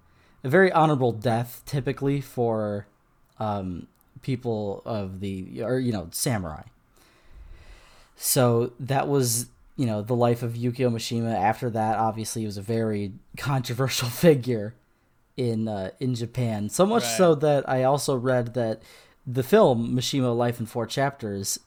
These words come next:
Speaker 1: uh, has never seen a release in Japan. Uh, as well,
Speaker 2: Yep.
Speaker 1: as well that a, I believe a biography has never been released on Yukio Mishima over there, uh, because
Speaker 2: Hmm.
Speaker 1: that's just, that's just how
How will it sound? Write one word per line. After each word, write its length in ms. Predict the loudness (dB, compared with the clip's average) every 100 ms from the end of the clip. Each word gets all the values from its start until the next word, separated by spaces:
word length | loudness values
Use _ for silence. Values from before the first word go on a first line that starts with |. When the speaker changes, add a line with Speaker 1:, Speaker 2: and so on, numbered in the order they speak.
| -4
Speaker 1:
uh, 100 | -2
has 260 | -2 -2
never 260 | -2 0 -2
seen 440 | 0 2 2 2 0
a 60 |
release 640 | -4 -4 -2 -2 -2 -2
in 180 | -4 -6
Japan. 560 | -6 -8 -8 -8 -10 -14 _ _ _ _ -20 -20 -20 -12 -4
Uh, 220 | -2 -2 -4
as 180 | -4
well, 480 | 2 4 6 4 0 -4
Speaker 2:
Yep. 240 | -8 -8 _ _ _ -6
Speaker 1:
as 140 | -2
well 180 | 2 2
that 220 | 4 0 0
a, 260 | -2 -2 -6
I 80 | -8
believe 340 | -6 -4 -4 -4
a 100 | -6
biography 840 | -4 -4 -4 -4 -6 -6 -4 -4
has 240 | -4 -6 -4
never 260 | -4 -4 -6
been 340 | -4 -4 -4
released 680 | -6 -6 -4 -2 0 -2 -6 _ _
on 160 | -4 0
Yukio 360 | -2 -2 -2 -2
Mishima 380 | -2 -2 -2 0
over 260 | -2 0
there, 300 | 0 0 -2 -10 _ _ _ _ _ _ _ -12
uh, 220 | -6 -6
because 320 | -8 -10 -6 -4
Speaker 2:
Hmm. 40 |
Speaker 1:
that's 200 | -4 -4
just, 200 | -6 -4
that's 200 | -4 -4
just 140 | -6
how 380 | -2 0 0 -4